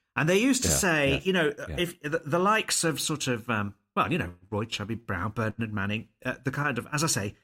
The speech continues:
Speaker 2: Oh, yes.
Speaker 1: a-, and even, and even less arguably, uh, you know, less pungent tastes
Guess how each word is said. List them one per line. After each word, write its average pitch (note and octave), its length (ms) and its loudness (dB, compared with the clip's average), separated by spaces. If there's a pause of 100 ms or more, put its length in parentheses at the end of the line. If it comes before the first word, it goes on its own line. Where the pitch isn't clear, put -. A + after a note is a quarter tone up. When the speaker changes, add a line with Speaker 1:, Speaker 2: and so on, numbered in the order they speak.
Speaker 2:
Oh, D#3+ 160 2
yes. D2+ 120 0
Speaker 1:
a-, - 200 0
and D#4 120 4
even, D#3+ 400 4 (140)
and C3 100 2
even B2+ 380 2
less D3 420 2 (600)
arguably, B2+ 800 2 (360)
uh, A#2 40 -4
you C#3+ 160 -2
know, G#2+ 200 -2
less C3 160 0
pungent F#3+ 760 0
tastes - 640 -4